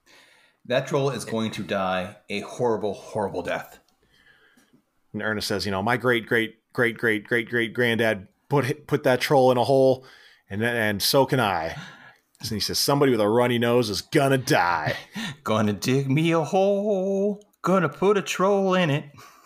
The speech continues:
Speaker 1: <laughs>
Speaker 2: You couldn't rhyme troll with hole somehow?
Speaker 1: No, I was still in that line from The Simpsons where Nelson's digging a hole. He's like, "Gonna dig me a hole, gonna put a nerd in it."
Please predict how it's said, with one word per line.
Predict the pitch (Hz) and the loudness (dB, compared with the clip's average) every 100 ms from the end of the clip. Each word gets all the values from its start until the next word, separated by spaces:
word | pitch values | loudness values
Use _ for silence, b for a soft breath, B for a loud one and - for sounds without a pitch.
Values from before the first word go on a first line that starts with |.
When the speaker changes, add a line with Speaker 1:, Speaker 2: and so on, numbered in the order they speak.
| B B B _ _ - - - | B B B _ _ -14 -10 -2
Speaker 1:
<laughs> | 247 - _ _ _ _ _ _ _ B B B B B B - | -2 -2 _ _ _ _ _ _ _ B B B B B B -14
Speaker 2:
You | 123 | -2
couldn't | 156 131 127 - - - | 0 0 -4 -18 -20 -12
rhyme | 113 123 120 127 127 | 0 4 4 4 0
troll | - 131 123 | 2 2 4
with | 123 | 2
hole | - 123 131 | 0 0 0
somehow? | 127 139 139 135 143 139 _ | -2 -2 -2 -2 -4 -8 _
Speaker 1:
No, | 151 175 170 | -6 -4 -2
I | 165 131 | 0 0
was | 135 | 0
still | - 143 | 0 0
in | 143 | 2
that | 127 120 107 | 2 0 0
line | 104 | -2
from | 104 110 | 0 -2
The | |
Simpsons | 101 113 107 - 98 101 - - | -2 -2 -4 -2 -4 -4 -10 -2
where | 110 98 101 - | 0 0 -2 -2
Nelson's | 110 107 117 98 | 0 0 0 -2
digging | 104 104 | 0 0
a | 98 | 0
hole. | 107 | 0
He's | 110 | 0
like, | 107 98 B B B | 0 -4 B B B
"Gonna | 101 104 | -2 -2
dig | 104 143 139 | 0 -2 -2
me | 156 | -4
a | 160 | -2
hole, | 165 185 175 185 180 _ - | -2 0 0 -2 -6 _ -6
gonna | 175 160 | -2 -2
put | - 190 175 | 0 0 0
a | |
nerd | 165 180 180 175 | 0 2 2 2
in | 165 | 2
it." | 131 127 | 0 -2